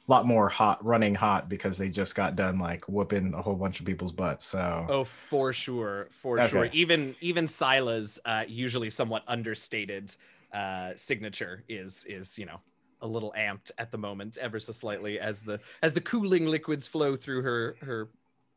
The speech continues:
Speaker 2: circuits and such. I'm just talking. Uh, Ikemba,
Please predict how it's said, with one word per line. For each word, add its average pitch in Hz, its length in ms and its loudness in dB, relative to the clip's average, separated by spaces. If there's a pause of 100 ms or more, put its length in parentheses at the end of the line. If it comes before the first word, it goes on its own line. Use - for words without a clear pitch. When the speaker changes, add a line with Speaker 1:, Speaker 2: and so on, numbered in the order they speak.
(280)
Speaker 2:
circuits - 500 -6
and 110 240 -4
such. 110 300 -6
I'm 104 320 -10
just - 280 -14
talking. 95 360 -12 (320)
Uh, 175 200 8
Ikemba, 190 720 2